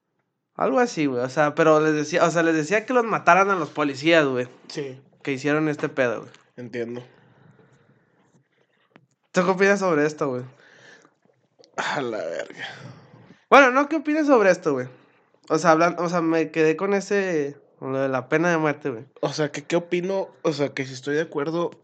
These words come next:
Speaker 2: o si estaría de acuerdo, güey, o si estaría a favor de que le dieran pena de muerte a los oficiales.
Speaker 1: Sí, güey.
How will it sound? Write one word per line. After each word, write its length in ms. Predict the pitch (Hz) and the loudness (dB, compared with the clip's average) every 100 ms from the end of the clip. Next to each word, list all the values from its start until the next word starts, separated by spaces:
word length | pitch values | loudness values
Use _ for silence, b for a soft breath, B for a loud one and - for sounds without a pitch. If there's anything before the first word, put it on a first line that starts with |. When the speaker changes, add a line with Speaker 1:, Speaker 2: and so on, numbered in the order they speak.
| - - | -16 -8
Speaker 2:
o 240 | 139 113 | -6 -6
si 80 | 120 | -10
estaría 320 | - 110 113 | -12 -8 -4
de 80 | 139 | -4
acuerdo, 360 | 139 143 143 151 | -4 -4 -4 -6
güey, 220 | 151 151 | -6 -6
o 140 | 143 131 | -8 -10
si 80 | 127 | -12
estaría 300 | 127 117 127 | -12 -10 -10
a 40 | |
favor 360 | 135 127 117 123 | -10 -12 -12 -14
de 100 | 131 | -16
que 100 | 123 | -16
le 80 | |
dieran 220 | 113 120 - | -14 -14 -14
pena 220 | 123 131 | -16 -14
de 60 | 131 | -12
muerte 440 | 113 107 104 131 B B B B B | -14 -14 -14 -14 B B B B B
a 80 | |
los 180 | 131 117 | -8 -6
oficiales. 600 | 117 117 139 170 349 - - _ b b b b - - | -8 -2 0 0 -2 -10 -18 _ b b b b -20 -12
Speaker 1:
Sí, 140 | - 156 | -2 -2
güey. 180 | 135 | -2